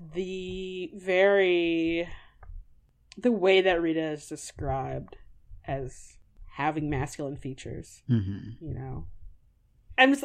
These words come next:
Speaker 1: I'm just, like, fine trying to figure out how I want to say this. It's just, in retrospect, is cringe. Even though reading this now, I'm like, uh, Rita is the fucking shit.
Speaker 2: <laughs>
Speaker 1: Like, <laughs>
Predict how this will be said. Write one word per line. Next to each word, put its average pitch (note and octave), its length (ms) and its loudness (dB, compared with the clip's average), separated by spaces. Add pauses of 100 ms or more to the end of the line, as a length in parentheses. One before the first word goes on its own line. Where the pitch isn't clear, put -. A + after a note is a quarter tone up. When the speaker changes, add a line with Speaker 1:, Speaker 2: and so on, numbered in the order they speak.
Speaker 1:
I'm A#3+ 200 6
just, B3 260 -6
like, A#3+ 120 2
fine G3 220 0
trying G3+ 260 -2
to G3 60 -8
figure F#3 160 -2
out F3 100 2
how F3 100 -8
I - 20 -10
want E3 120 -8
to D#3 40 -8
say E3+ 180 -6
this. - 240 -6
It's F3+ 160 -12
just, - 460 -10 (920)
in C4 280 8
retrospect, B3 640 4
is G#3 140 -2
cringe. F#3+ 720 -2 (1040)
Even A#3 380 6
though F#3 540 8 (800)
reading G3 440 4
this F#3+ 200 2
now, F3 340 4
I'm F#3+ 140 -2
like, E3 320 0 (280)
uh, G3+ 600 4
Rita A3+ 260 0
is A4 220 0
the A3+ 120 -2
fucking G3 460 -4
shit. D#3+ 440 0
Speaker 2:
<laughs> - 40 2
Speaker 1:
Like, C#3+ 640 4
<laughs> - 1700 -2